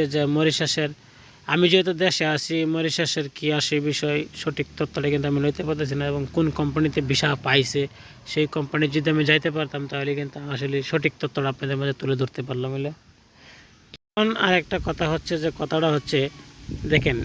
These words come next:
বেশ কিছুবার কিন্তু আপনার যারা ভিসার জন্য আবেদন করছে তারাই কিন্তু প্রতারণার শিকার হয়েছে। প্রতারণার শিকার কীরকম? দেখেন, দালালরা কিন্তু এই ভিসাটা কিন্তু আপনার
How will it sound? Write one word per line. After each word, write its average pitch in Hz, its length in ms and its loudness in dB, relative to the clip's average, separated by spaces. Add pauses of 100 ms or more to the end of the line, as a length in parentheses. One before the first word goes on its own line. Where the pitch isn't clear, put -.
(300)
বেশ 165 180 6 (160)
কিছুবার 180 460 2
কিন্তু 156 300 -2
আপনার 147 360 -2 (300)
যারা 139 260 2
ভিসার 135 360 0
জন্য 143 180 0 (140)
আবেদন 135 320 2 (100)
করছে 131 280 -2 (100)
তারাই 135 260 0
কিন্তু 139 300 -4 (500)
প্রতারণার 165 580 4
শিকার 156 260 0
হয়েছে। 117 300 -6 (420)
প্রতারণার 170 520 0
শিকার 175 280 0
কীরকম? 165 400 -2 (600)
দেখেন, 143 260 0 (100)
দালালরা 156 380 4
কিন্তু 151 280 -2 (120)
এই 165 180 -2
ভিসাটা 147 460 0
কিন্তু 147 280 -4
আপনার 143 340 -4